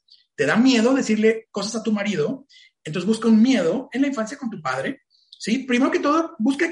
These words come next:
a quién representa a tu marido, a tu padre o a tu madre. ¿Qué, qué, qué conflicto tienes con, con él constante? Después te vas a tu infancia y buscas un conflicto similar.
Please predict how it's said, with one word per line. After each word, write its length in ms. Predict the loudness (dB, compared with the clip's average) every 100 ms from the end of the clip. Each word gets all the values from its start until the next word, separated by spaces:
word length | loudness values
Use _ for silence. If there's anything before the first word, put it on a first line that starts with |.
| -4
a 80 | -4
quién 180 | -2
representa 380 | -4 -6 -4 -4
a 40 | -4
tu 120 | -6
marido, 240 | -4 -6
a 60 | -8
tu 100 | -10
padre 220 | -8 -6
o 60 | -8
a 40 |
tu 100 | -8
madre. 320 | -8 -8 -14 _ _ -20 _ _ -8
¿Qué, 240 | -6 -6
qué, 220 | -4 -6
qué 100 | -4
conflicto 320 | -2 -2 -2 -4
tienes 280 | -4 -6
con, 280 | -8 -12 -12 _
con 200 | -10 -8
él 280 | -10 -12 _
constante? 560 | -12 -10 -10 -12 -14 -10
Después 420 | -8 -2 -4 -4
te 80 | -6
vas 120 | -4
a 60 | -2
tu 60 |
infancia 400 | -2 -2 -6 -8
y 60 | -2
buscas 340 | -2 -2 -6
un 120 | -6 -6
conflicto 320 | -6 -8 -8
similar. 400 | -8 -6 -8